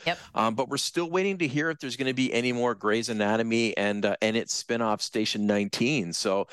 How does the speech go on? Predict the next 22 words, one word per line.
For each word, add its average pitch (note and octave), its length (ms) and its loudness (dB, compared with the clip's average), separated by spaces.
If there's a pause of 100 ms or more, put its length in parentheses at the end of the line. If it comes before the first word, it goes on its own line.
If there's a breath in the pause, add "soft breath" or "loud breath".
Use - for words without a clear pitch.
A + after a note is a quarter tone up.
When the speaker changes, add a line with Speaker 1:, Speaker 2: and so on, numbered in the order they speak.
(180 loud breath)
Speaker 2:
still B2 280 -2
waiting C3+ 300 0
on A#2+ 220 0
that. G2+ 320 2 (280 loud breath)
Uh, G#2 180 2 (120)
over C#3+ 300 0
on B2+ 140 0
C - 240 -2
B A2+ 180 2
S, - 160 -2
there's G#2 240 -8
a G2 60 -6
lot F#2 520 0
of G#2+ 140 -8
questions. A2 680 -6
Uh, F#2 260 2
we're F#2 80 -4
still A#2+ 260 -2
waiting A2 300 0
to G2 60 -6
find G#2 340 -2
out G2 180 0